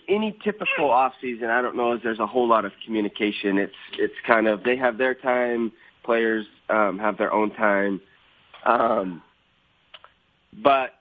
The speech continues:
uh, our, um, you know, my coach, we've got a, a group chat with the, with the defensive back group, and, and, uh, he checks in on us, uh, regularly and, and just kinda sends messages, you know, kinda keep our spirits up and kind of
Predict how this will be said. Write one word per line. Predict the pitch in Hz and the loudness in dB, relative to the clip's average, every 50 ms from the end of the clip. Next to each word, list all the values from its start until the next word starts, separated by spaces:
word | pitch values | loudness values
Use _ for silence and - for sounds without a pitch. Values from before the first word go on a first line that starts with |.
| _ - - - - - | _ -20 -20 -20 -8 -4
uh, | 135 139 135 131 131 131 127 117 - - | 0 2 2 2 2 2 0 -4 -6 0
our, | - 156 180 185 - - - 196 | 2 2 2 2 -4 -12 -10 -6
um, | - 151 - | -4 -4 -2
you | - | 0
know, | 151 143 | 0 0
my | 135 143 147 | 0 0 -2
coach, | 156 - 170 156 156 143 - - | -2 -2 -2 0 0 -2 -4 -6
we've | 147 139 139 | -10 -6 0
got | - 135 135 | 0 0 2
a, | 127 120 113 - 113 120 113 | 2 0 0 0 0 0 -2
a | |
group | 104 - 131 131 127 - - | -2 -2 -2 -2 -2 -2 -2
chat | - 135 120 120 113 - | 2 2 2 2 2 -2
with | 110 107 - | -6 -8 -4
the, | - 113 110 104 | -2 -2 0 0
with | 95 110 107 - | 0 -2 -2 -2
the | 117 | -4
defensive | 101 90 113 110 - 117 107 104 - 104 87 | -2 -2 -4 0 0 0 0 0 -2 -2 2
back | 113 107 104 95 - - _ | 4 4 4 2 -2 -6 _
group, | - 110 107 104 104 98 _ | 0 0 2 2 0 -2 _
and, | - 98 92 92 - - | -4 -2 -2 -2 0 0
and, | 98 95 95 92 90 | 0 0 2 2 2
uh, | 92 92 90 92 92 | 2 2 2 2 0
he | 107 127 | -2 -4
checks | 127 - - 135 123 - - | -4 0 -2 -2 -2 0 -2
in | 123 113 | 0 2
on | 113 113 113 | 2 2 2
us, | 113 113 113 113 113 113 110 - - - - - _ _ _ _ _ _ _ _ _ - | 2 2 2 0 0 -2 -6 -10 -20 -20 -20 -20 _ _ _ _ _ _ _ _ _ -4
uh, | 101 101 98 95 | -2 0 0 0
regularly | 95 110 117 113 120 117 117 117 117 113 117 113 113 113 117 113 113 | 2 0 0 0 2 2 2 2 2 2 2 2 2 2 2 2 0
and, | 104 98 98 95 - | 0 -2 -4 -6 -6
and | - 104 101 98 | -6 -4 -4 -4
just | 95 101 95 - | -6 -6 -10 -6
kinda | - 113 107 107 101 98 98 - | -2 0 0 0 0 -2 -4 0
sends | - 113 110 107 98 | 0 0 0 0 0
messages, | 110 110 110 - - 107 92 107 110 107 107 104 104 98 - - - - | 0 0 0 0 -6 -6 -2 0 0 2 0 0 -2 -4 -8 -16 -20 -4
you | - 107 107 | 0 2 2
know, | 104 101 95 | 2 2 0
kinda | - - 110 107 107 101 98 101 95 - _ _ _ _ _ _ _ _ _ _ _ _ _ _ _ | 0 0 0 2 2 2 0 0 -2 -6 _ _ _ _ _ _ _ _ _ _ _ _ _ _ _
keep | - 127 123 - | -2 -2 2 2
our | 117 113 | 0 0
spirits | - - - 127 123 123 120 - | 0 -2 0 0 0 0 -2 0
up | - 120 120 117 120 117 117 113 - - | 0 0 2 2 2 0 0 -2 -6 -10
and | 107 104 101 | -10 -10 -8
kind | - 117 110 113 | -4 -4 -2 -2
of | 107 101 95 | -2 -4 -6